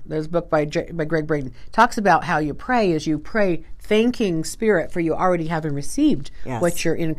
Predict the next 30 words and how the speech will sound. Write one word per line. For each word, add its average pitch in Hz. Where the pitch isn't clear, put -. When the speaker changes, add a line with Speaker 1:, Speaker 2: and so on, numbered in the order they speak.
Speaker 1:
what 170
you're 160
looking 165
for, 127
right? 139
Speaker 2:
Yeah. 135
Speaker 1:
Which 190
is 214
what -
Speaker 2:
Yeah. 185
Speaker 1:
you're 170
talking 202
about. 147
It's -
already 151
here. 156
It's -
already 143
right 143
there. 175
You 175
Speaker 2:
Yeah. 160
Speaker 1:
just -
gotta 147
be 139
willing 143
to 143
have 175
it. -
Speaker 2:
Yeah. 294